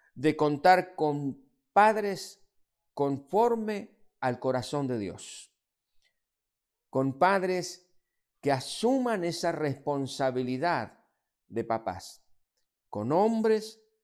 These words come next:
verdaderamente hombres que aman a Dios,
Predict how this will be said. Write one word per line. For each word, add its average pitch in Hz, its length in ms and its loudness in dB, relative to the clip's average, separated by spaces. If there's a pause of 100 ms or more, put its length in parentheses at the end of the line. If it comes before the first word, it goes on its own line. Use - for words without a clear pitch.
(180)
verdaderamente 180 1160 0
hombres 165 840 -4 (540)
que 104 180 -4
aman 202 360 2
a 196 100 -2
Dios, 131 340 -4